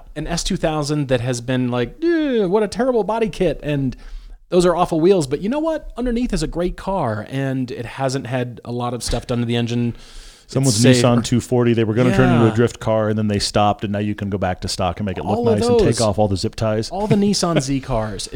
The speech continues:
Speaker 1: Pick one. Pick one that really interests you. I was also thinking about C three Corvettes. If we're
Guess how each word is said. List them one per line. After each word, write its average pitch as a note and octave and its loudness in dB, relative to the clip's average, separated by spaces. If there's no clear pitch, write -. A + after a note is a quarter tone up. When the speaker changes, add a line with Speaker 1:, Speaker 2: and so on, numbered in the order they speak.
Speaker 1:
Pick - -4
one. B2+ -4
Pick - -6
one G3+ 0
that F#3 -4
really E3+ 0
interests F3 -4
you. G2 -6
I C#3 -4
was D#3 -4
also G#3+ -6
thinking G3 -4
about D3+ -6
C E3+ -6
three D#3+ -6
Corvettes. D3 -4
If - -8
we're G3+ -4